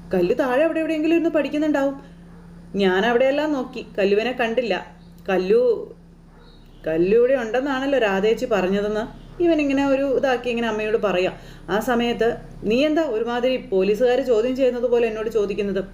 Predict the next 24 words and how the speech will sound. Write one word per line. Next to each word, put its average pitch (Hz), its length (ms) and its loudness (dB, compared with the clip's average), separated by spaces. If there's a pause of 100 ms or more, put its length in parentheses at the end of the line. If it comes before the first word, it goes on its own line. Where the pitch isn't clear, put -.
ഈ 262 100 0
മുറിക്കകത്ത് 254 560 0
കിടക്കുന്ന 226 300 -2
ഞാൻ 190 360 -4 (260)
കല്ലു 226 260 0
എവിടെയാണെന്ന് 240 440 0
എങ്ങനെ 208 280 -4
അറിയാനാണെന്ന്?" 202 580 -2
ചോദിച്ചു. 165 320 -4 (720)
"ഉം, 185 760 -2 (560)
ശരി, 180 320 2
ശരി" 233 280 0
എന്നും 226 320 -8
പറഞ്ഞ് 214 180 -4
മഹേഷ് 226 400 0
ഇങ്ങനെ 233 200 -2
അമ്മയുടെ 226 280 0
മുന്നിൽ 233 260 2
ഒരു 233 80 2
ആക്കി 233 360 -6
ഒരു 233 140 4
അതേ 202 300 -2
അതേ 220 140 -2
വെക്കലൊക്കെ. 202 500 -4